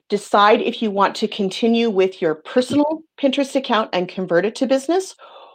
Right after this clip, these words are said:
or create a brand new account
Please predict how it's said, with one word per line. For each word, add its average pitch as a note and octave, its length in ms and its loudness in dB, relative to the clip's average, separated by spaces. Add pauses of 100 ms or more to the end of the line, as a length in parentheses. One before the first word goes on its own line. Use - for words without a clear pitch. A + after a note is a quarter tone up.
(280)
or B3 320 8
create G#3+ 480 2
a - 80 2
brand G3 540 0
new G3 260 -4
account C4 600 -6